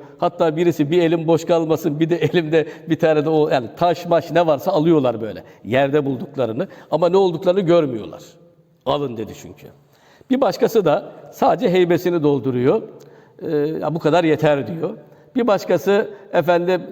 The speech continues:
diyelim iki heybesi varsa bir tanesini dolduruyor. Ee, bir başkası, "Ya işte, burada şimdi yük mü taşıyacağız? Zaten bir sürü işimiz var, gücümüz var bu karanlıkta.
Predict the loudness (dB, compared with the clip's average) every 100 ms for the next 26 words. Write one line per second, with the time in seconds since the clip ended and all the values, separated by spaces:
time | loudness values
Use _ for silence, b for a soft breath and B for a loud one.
0 | 0 0 0 -4 0 2 2 0 0 0
1 | 0 -2 0 2 2 2 0 0 2 0
2 | -2 -4 0 -2 -2 -14 B B B -2
3 | 0 0 -2 -2 -4 -2 -2 -4 -6 -4
4 | -4 -6 -4 -4 -4 -12 B B -12 -2
5 | 0 2 0 -2 -4 -2 -2 -2 -2 0
6 | 0 0 0 0 0 0 -2 -2 -2 -4
7 | -4 -6 -8 -8 -4 -2 -2 -2 -6 -4
8 | -4 -4 -4 -4 -6 -4 -2 -4 -6 -2
9 | -4